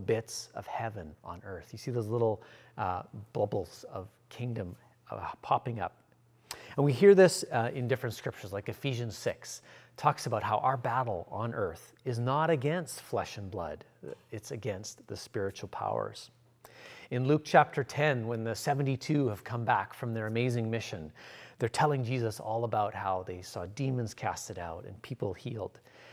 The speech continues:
And about that, those moments, Jesus said to them, "I saw Satan fall like lightning," by which Jesus seems to mean Satan was displaced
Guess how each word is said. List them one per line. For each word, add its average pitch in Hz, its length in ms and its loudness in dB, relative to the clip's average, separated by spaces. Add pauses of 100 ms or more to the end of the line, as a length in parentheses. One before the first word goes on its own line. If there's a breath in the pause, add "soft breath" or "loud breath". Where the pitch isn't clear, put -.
(180 loud breath)
And 110 140 -2
about 139 320 8
that, 123 200 6 (280)
those 123 200 4
moments, 151 520 0
Jesus 123 360 -2
said 117 340 2
to 117 60 -8
them, 101 360 -2 (840 loud breath)
"I 120 180 4
saw 107 500 4
Satan 117 680 -6
fall 95 460 -2
like 85 260 -6
lightning," 85 440 -6 (580)
by 110 100 2
which 113 300 -2
Jesus 110 280 -2
seems 110 300 -4
to - 100 -4
mean 110 480 2 (380 loud breath)
Satan 131 420 -4
was 107 220 -6
displaced 123 1000 0